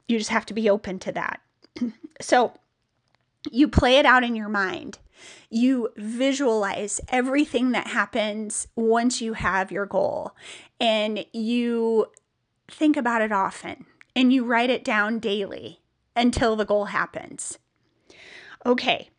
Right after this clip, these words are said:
the next part is where a lot of people get it wrong, and they just are like, "That's it, and that's all you do, and good luck." <laughs>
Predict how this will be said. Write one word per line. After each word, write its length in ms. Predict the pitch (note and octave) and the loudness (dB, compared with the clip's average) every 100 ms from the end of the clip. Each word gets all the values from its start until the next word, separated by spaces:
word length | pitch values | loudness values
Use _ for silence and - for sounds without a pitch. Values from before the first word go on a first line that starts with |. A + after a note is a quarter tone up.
| _ _ _ B3+ | _ _ _ -2
the 200 | A#3 C4+ | 2 6
next 300 | D#4+ E4+ - | 4 2 -2
part 400 | - G#3+ G#3+ - | 2 2 0 -4
is 220 | B3+ A3+ | -4 -4
where 560 | A3+ A3+ A#3 A3+ A3+ - | -2 0 0 2 0 0
a 80 | A#3+ | 0
lot 260 | A#3 A3+ G#3 | 2 4 4
of 80 | G#3+ | 2
people 300 | - G#3 G#3 | -2 0 -2
get 180 | G3 | -2
it 160 | F#3+ - | -4 -4
wrong, 520 | G3 F#3+ G#3 C#4 D#4 | 0 0 2 4 4
and 300 | - A3 G#3+ | 2 -4 -4
they 300 | G#3+ G#3 G#3 | -4 -4 -6
just 320 | G#3 G#3 - | -4 -4 -2
are 100 | G#3 | -2
like, 200 | G#3+ G3+ - | 0 -2 -2
"That's 320 | F#3+ G3+ - | -2 0 2
it, 220 | G#4+ - _ _ _ - | 2 2 _ _ _ 0
and 160 | B3 | 2
that's 220 | A3 - | 2 -2
all 160 | - A#3 | -4 0
you 180 | C#4+ E4+ | 2 4
do, 380 | G#4+ G4+ F#4+ F#4 _ _ | 4 4 0 -4 _ _
and 480 | C4+ C4 C4 C4+ C#4+ | -4 -4 -2 0 2
good 160 | D#4 D4 | 2 4
luck." 320 | G#3 - - - - | 2 0 -6 -8 -10
<laughs> 80 | _ | _